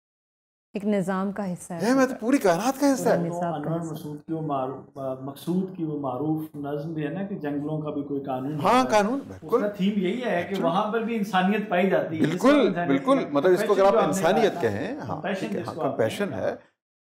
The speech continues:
Speaker 2: बिल्कुल, ये, यही इसी असूल को हमने हमारी सस्टेनेबिलिटी की, वो आप समझें कि वो बुनियाद है।
Speaker 3: बुनियाद। डॉक्टर साहब, एक सवाल और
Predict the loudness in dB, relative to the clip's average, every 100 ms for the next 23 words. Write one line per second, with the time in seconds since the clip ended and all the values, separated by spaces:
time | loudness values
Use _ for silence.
0 | _ -12 -8 -2 0 4 6 6 4 6
1 | 8 10 8 4 -4 -2 4 4 4 4
2 | 2 4 4 4 -2 -6 -2 2 2 0
3 | -8 -6 -4 -2 -2 -4 -8 -8 -4 -4
4 | -4 _ -2 -2 -2 -6 -4 -2 -2 -2
5 | -2 -4 -4 -6 -8 -10 -8 -8 -12 -12
6 | -8 -8 -6 -8 -6 -6 -6 -6 -2 -2
7 | -4 -4 -4 -4 -10